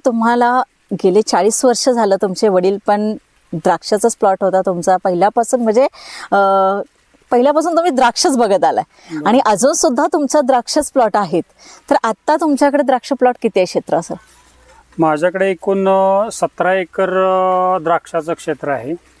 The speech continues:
Speaker 1: सतरा एकर. हं.
Speaker 2: सतरा एकरावरती मी द्राक्षाची लागवड केलेली आहे.
Speaker 1: कुठलं आव्हान केलेलं आहे, सर?
Speaker 2: या संपूर्ण सतरा एकरावरती मी, अ, क्लोन टू ए,
Speaker 1: हं.
Speaker 2: क्लोन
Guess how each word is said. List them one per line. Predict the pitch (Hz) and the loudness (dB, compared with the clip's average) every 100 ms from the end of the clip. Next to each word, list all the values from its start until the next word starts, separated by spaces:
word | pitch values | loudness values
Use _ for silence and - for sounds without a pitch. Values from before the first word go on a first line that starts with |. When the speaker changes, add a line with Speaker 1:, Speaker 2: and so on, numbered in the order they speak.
| _ | _
Speaker 1:
सतरा | - 196 - | -4 -2 0
एकर. | 208 - 160 | -2 -4 -12
हं. | - - 175 | -10 -8 -4
Speaker 2:
सतरा | 160 160 | -2 -2
एकरावरती | 151 160 160 147 160 | -2 -2 -2 -2 -2
मी | 165 | 0
द्राक्षाची | 160 147 - 147 160 | 0 -4 -8 -6 -2
लागवड | 156 139 147 135 | -2 -2 -8 -6
केलेली | 143 135 131 143 | -8 -6 -6 -6
आहे. | 190 _ _ - - | -8 _ _ -20 -6
Speaker 1:
कुठलं | - 285 302 | -2 0 2
आव्हान | 294 226 196 | 2 0 0
केलेलं | 202 180 170 | 0 0 -2
आहे, | |
सर? | - 180 - - - - | -6 -12 -14 -20 -20 -8
Speaker 2:
या | 165 165 175 180 | -2 2 2 2
संपूर्ण | - 175 156 175 180 | -2 -4 -4 -4 -2
सतरा | 196 185 - 170 | 0 -2 0 -2
एकरावरती | 175 - 175 180 160 180 | -2 0 0 0 -4 -4
मी, | 180 180 185 185 214 320 131 - | -2 0 0 -2 -6 -10 -16 -8
अ, | 160 156 156 151 127 | -2 0 0 -2 -2
क्लोन | 170 175 196 - | 0 0 0 -4
टू | 196 | -2
ए, | 196 156 117 - _ _ _ _ - | 0 0 -4 -16 _ _ _ _ -2
Speaker 1:
हं. | 202 160 | 2 0
Speaker 2:
क्लोन | - - 156 175 | -2 -4 0 0